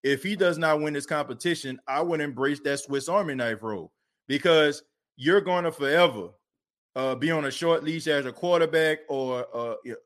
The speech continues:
forever be a backup quarterback. Depends on the situation you go to. If you're not with an offensive, innovative coach, you're gonna be sitting on the sidelines. At least with Sean Payton, he's gonna find a place in order to play, you know, play you in the game.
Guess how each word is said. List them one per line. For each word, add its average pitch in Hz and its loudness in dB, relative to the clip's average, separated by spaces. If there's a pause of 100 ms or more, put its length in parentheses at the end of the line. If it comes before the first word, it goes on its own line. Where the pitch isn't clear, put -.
forever 151 0
be 147 -4
a 131 0
backup 151 2
quarterback. 151 0 (420)
Depends 160 -4
on 147 -2
the 135 -6
situation 147 -2
you 143 -8
go 147 2
to. 151 0
If 127 -6
you're 127 -6
not 143 0
with 143 0
an 135 -2
offensive, 147 -2
innovative 143 -2
coach, 151 0 (280)
you're 127 -2
gonna 147 -2
be 143 -6
sitting 151 -2
on 151 -2
the 151 -6
sidelines. 135 -2 (260)
At 123 -8
least 185 -2
with 156 -2
Sean 160 0
Payton, 160 0 (280)
he's 165 -8
gonna 160 0
find 160 0
a 143 -2
place 175 -2
in 151 -4
order 156 2
to 139 -6
play, 160 -2 (440)
you 135 -4
know, 156 0
play 180 0
you 165 -2
in 143 -2
the 127 -6
game. 143 0